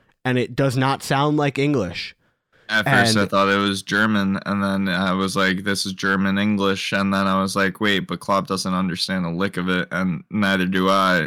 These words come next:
Speaker 2: and
Speaker 1: Why
Speaker 2: yeah.
Speaker 1: would you understand it?
Speaker 2: Well, I don't know. I was like,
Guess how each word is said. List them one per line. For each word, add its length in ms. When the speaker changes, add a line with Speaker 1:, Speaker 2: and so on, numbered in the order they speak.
Speaker 2:
and 640
Speaker 1:
Why 180
Speaker 2:
yeah. 60
Speaker 1:
would 120
you 220
understand 560
it? 140
Speaker 2:
Well, 140
I 180
don't 180
know. 400
I 140
was 160
like, 280